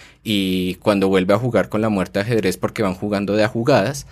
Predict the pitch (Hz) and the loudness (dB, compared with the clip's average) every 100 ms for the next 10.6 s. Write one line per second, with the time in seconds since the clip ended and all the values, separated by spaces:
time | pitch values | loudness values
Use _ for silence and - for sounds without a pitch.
0 | - - - _ - 98 95 92 92 95 | -20 -20 -20 _ -2 0 2 2 2 2
1 | - 98 95 90 101 104 104 92 - 107 | 0 0 0 0 -2 0 0 0 -4 -2
2 | 104 92 95 95 95 107 113 - 123 123 | -2 0 0 0 -2 -4 -4 -4 -4 -2
3 | 143 151 98 117 269 113 95 92 95 123 | -4 -2 0 2 2 0 -4 -6 -4 -4
4 | 147 95 92 110 123 101 98 98 131 113 | -2 0 0 2 2 2 2 0 0 0
5 | 92 92 104 110 98 98 101 - - - | 0 2 2 2 2 0 -4 -10 -20 -20
6 | _ - 120 165 185 330 294 147 110 104 | _ -8 0 0 0 -2 -2 -4 0 2
7 | 98 98 107 185 180 - 214 127 - _ | 2 2 0 -2 -4 -2 0 -2 -4 _
8 | _ _ _ 165 131 156 175 220 214 247 | _ _ _ -4 0 4 4 4 0 -2
9 | 233 185 123 117 120 120 120 107 127 - | 0 2 2 0 0 2 2 0 -2 -4
10 | 131 127 131 131 127 113 | -6 -6 -4 -2 0 -2